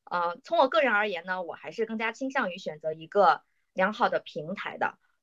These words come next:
我为什么觉得平台这种东西很重要呢？是因为我觉得一个人的工作习惯啊、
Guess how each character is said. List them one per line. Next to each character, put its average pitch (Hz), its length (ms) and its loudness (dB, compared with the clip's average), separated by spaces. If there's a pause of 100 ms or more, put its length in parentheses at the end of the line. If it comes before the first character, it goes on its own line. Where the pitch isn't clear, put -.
我 202 200 8
为 330 160 2
什 269 60 -10
么 226 160 -2
觉 165 220 -4
得 190 100 0
平 175 240 -8
台 160 240 -2
这 214 80 -8
种 233 160 0
东 208 180 -4
西 233 140 -2
很 180 300 -8
重 247 200 2
要 190 220 2
呢？ 156 140 -6 (320)
是 - 180 -10
因 302 140 0
为 277 140 8
我 170 140 2
觉 175 140 -10
得 196 140 4
一 190 120 -4
个 214 120 2
人 185 100 0
的 190 140 2
工 262 200 0
作 220 200 2
习 - 320 -14
惯 214 260 2
啊、 165 220 -2